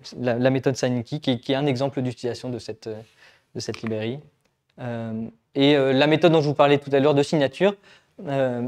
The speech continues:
je vous ai montré les exemples parce qu'on en est, on en a besoin ici, par exemple, euh, pour, pour pouvoir signer. Mais voilà, là aussi, Blake, encore une fois, euh, faire, faire un, un, un hachage pour pouvoir le,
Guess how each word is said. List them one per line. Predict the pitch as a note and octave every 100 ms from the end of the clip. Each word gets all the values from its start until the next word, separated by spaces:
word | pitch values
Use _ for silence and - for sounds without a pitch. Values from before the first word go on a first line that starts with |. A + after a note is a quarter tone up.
| -
je |
vous | C3 C#3+
ai | C#3+
montré | D3+ C#3+ D#3+
les | C#3+
exemples | C#3+ D3+ D#3
parce | D3 -
qu'on | C3+
en | C3+ C3+
est, | C#3 C#3
on | C#3 C3
en |
a | B2+
besoin | B2 B2 C3
ici, | - C3
par | A2+
exemple, | A2+ A#2 - A2 _ - - _ _
euh, | G#2+ G#2 A2+
pour, | - A#2
pour | - A#2+
pouvoir | A#2+ A2+
signer. | - A#2+ D3 D3 -
Mais | -
voilà, | B2+ A#2
là | G#2+ C#3+
aussi, | C#3 - F3
Blake, | C#3 C3+ D3+
encore | C#3+ C#3
une | C3
fois, | A#2 C3+ D#3+
euh, | C3+ B2+ B2
faire, | A#2+ D3+ C3
faire | - D3
un, | C#3 B2 A#2+ A#2 -
un, | A#2+ A#2 A2+ - - _ _ -
un | B2+
hachage | B2 D3 D#3+ -
pour | C3
pouvoir | - C#3
le, | C3+ B2